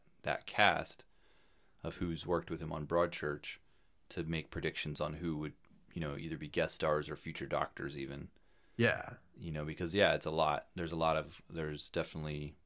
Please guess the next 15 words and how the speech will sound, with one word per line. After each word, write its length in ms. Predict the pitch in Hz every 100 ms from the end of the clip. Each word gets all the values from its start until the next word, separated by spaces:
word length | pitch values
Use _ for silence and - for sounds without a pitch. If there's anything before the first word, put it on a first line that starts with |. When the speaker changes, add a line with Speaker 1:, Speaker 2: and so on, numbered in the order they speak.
| -
Speaker 1:
I 100 | -
mean, 140 | 175 175
it's 140 | 160
not 200 | 95 82
been 80 | 76
a 60 | 73
ton, 400 | - 73 - 80
but 100 | 98
there's 160 | 120 117
been 140 | 120
a 60 | 95
handful 600 | 90 90 - 85 82 - - - - _ -
that 120 | 82
he's 240 | 82 82
used. 520 | 82 82 80 78 -